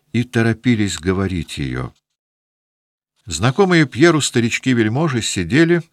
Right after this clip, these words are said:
и оглядывались то на того, то на другого, и выражение большей части из них говорило только, что им очень жарко. Пьер, однако, чувствовал себя взволнованным,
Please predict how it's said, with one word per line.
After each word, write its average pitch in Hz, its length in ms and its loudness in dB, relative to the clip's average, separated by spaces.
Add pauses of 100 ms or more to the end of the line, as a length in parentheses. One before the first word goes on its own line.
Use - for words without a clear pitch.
(400)
и 101 80 2
оглядывались 113 840 0
то 160 160 0
на 113 140 -2
того, 87 340 -2
то 139 180 -4
на 113 120 -6
другого, 85 580 -2 (560)
и 101 100 -2
выражение 110 600 0
большей 131 440 -2
части 87 500 -4
из 78 200 -4
них 69 360 -6
говорило 90 520 -2
только, 90 340 -4
что - 260 -4
им 98 240 -4 (100)
очень 131 520 -2
жарко. 82 760 -4 (1120)
Пьер, 98 260 0
однако, 98 400 -2
чувствовал 90 600 -2
себя 87 380 -2
взволнованным, 76 960 -4